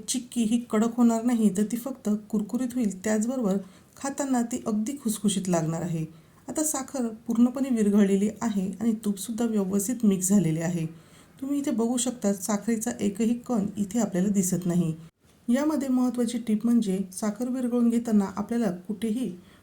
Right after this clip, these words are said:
पाण्याचा वापर करायचा नाही. या तिळाच्या चिक्कीची चव अजून वाढावी, यासाठी मी यामध्ये अर्धा चमचा वेलची पावडरसुद्धा घातलेली आहे आणि ही वेलची पावडर व्यवस्थित यामध्ये मिक्स केलेली आहे.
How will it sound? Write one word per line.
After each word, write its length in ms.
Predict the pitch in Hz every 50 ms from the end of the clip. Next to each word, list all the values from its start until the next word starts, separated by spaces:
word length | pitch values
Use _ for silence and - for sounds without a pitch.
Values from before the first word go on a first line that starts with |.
| _ _ -
पाण्याचा 380 | 202 190 202 208 214 214 262
वापर 340 | 247 220 196 180 180 208 208
करायचा 440 | 208 - 202 175 170 160 160 - 170
नाही. 340 | 160 165 - 165 160 156 156 - - - _ _ _ _ _ _ _ _ - -
या 60 | 285 294 285
तिळाच्या 340 | 294 285 285 277 285 285 -
चिक्कीची 380 | - 247 - - 240 233 - 240
चव 240 | - 262 233 214
अजून 300 | - - 196 180 220 226
वाढावी, 360 | 226 214 214 214 233 208 202 190 185 190
यासाठी 420 | 202 208 214 - 240 233 226 208
मी 160 | 208 214 214
यामध्ये 500 | 208 214 214 214 233 226 185 175 175 175 - - 185
अर्धा 280 | 196 196 185 233 247
चमचा 400 | 240 - 254 254 240 - 190 185
वेलची 420 | 196 190 202 196 196 190 185 - 233
पावडरसुद्धा 580 | - 202 196 180 220 220 214 208 180 175 220
घातलेली 400 | 214 208 202 - 170 165 160 165
आहे 260 | 165 175 170 160 160 160 - - - - - _ -
आणि 140 | 247 262 285
ही 180 | 269 269 285 285
वेलची 300 | 247 247 240 226 208 -
पावडर 320 | - 240 233 214 202 202 202
व्यवस्थित 680 | 190 196 196 196 208 240 233 - - 208 202 196 - 196
यामध्ये 340 | 196 196 196 196 180 220
मिक्स 320 | 226 220 196 180 185 - -
केलेली 320 | - 180 170 170 160 160
आहे. 280 | 160 156 156 165 156